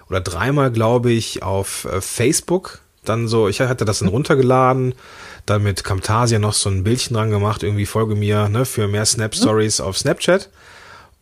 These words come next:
Speaker 1: Und, ähm, das kam schon ziemlich gut an. Also darüber kamen
Speaker 2: Mhm.
Speaker 1: auch, ähm, so wie ich zumindest aus, aus Gesprächen erlebt habe, dann auch viele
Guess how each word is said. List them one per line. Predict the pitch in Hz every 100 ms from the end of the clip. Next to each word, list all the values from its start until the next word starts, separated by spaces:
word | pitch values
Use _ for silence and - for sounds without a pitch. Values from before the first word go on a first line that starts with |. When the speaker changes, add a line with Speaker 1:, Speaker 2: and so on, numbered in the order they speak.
| 110
Speaker 1:
Und, | 110 110 - -
ähm, | 101 101 92
das | 127 170
kam | - 185
schon | 190 180
ziemlich | - 175 -
gut | 170
an. | 110 98
Also | 87 104
darüber | 113 156 175 160
kamen | - 151 156
Speaker 2:
Mhm. | -
Speaker 1:
auch, | 117 131 - - _ _ - - -
ähm, | 98 107
so | 107 110
wie |
ich | 127
zumindest | - 117 117
aus, | - 104 - - -
aus | - - -
Gesprächen | 107 - - 127 -
erlebt | 123 120 131 -
habe, | 123 120 123 123 123 - - -
dann | 87
auch | - 117
viele | - - 139 156 147 139 139